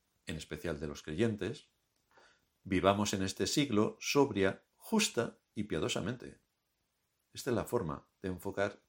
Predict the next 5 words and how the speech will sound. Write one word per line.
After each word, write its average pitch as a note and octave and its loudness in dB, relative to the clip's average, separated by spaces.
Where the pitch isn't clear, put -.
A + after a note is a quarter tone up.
esta A2+ -10
justicia. - -12
El G2 6
apóstol D#3 4
Juan. C#2+ -4